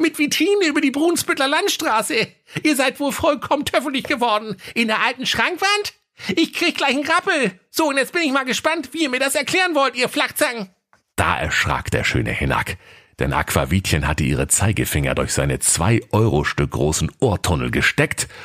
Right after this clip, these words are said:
Speaker 2: und ihm die Tunnelohren gehörig langgezogen. Doch weil sie so schön war wie ein junges Morgengrauen, da sah er es ihr nach und erzählte ihr alles, was sich bisher zugetragen hatte.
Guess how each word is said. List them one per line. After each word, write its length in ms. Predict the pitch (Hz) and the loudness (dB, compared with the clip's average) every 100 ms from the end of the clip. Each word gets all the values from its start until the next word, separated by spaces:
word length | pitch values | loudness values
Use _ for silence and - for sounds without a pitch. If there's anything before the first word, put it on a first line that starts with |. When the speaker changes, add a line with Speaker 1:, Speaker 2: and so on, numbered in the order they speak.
| - - | -20 -4
Speaker 2:
und 160 | 76 64 | -2 -2
ihm 100 | 62 | -2
die 180 | 127 | -2
Tunnelohren 600 | - 123 85 - 82 67 | 2 2 2 2 0 0
gehörig 500 | 71 127 147 139 85 | 0 0 2 2 2
langgezogen. 720 | - 78 - - - - - - _ - - - - _ _ _ | 2 0 0 -2 0 -2 -8 -18 _ -20 -20 -20 -20 _ _ _
Doch 200 | 65 - | -4 0
weil 120 | 65 | 2
sie 140 | - 71 | 2 2
so 140 | 69 | 0
schön 400 | - - 139 87 | 2 2 4 2
war 280 | 62 60 58 | 0 -2 -2
wie 120 | 60 | -2
ein 140 | 58 62 | -2 0
junges 320 | 76 69 - | 0 0 0
Morgengrauen, 840 | 76 101 65 58 58 123 85 80 - _ _ _ _ | 2 2 0 -2 0 2 2 0 -6 _ _ _ _
da 160 | 64 | -2
sah 240 | 64 64 65 | 0 0 0
er 80 | 69 | 0
es 140 | - | 0
ihr 120 | 80 | 0
nach 400 | 78 87 64 - | 2 2 0 -2
und 160 | - - | -4 -2
erzählte 380 | - - 98 87 | 0 0 2 2
ihr 160 | 73 - | 0 2
alles, 540 | 123 135 - - - | 2 2 0 -2 -4
was 140 | - - | -4 -4
sich 160 | - | -4
bisher 320 | - - 82 | -4 0 0
zugetragen 640 | - - - - 57 - - | 0 -2 -2 -4 -4 -4 -4
hatte. 300 | - - | -2 -2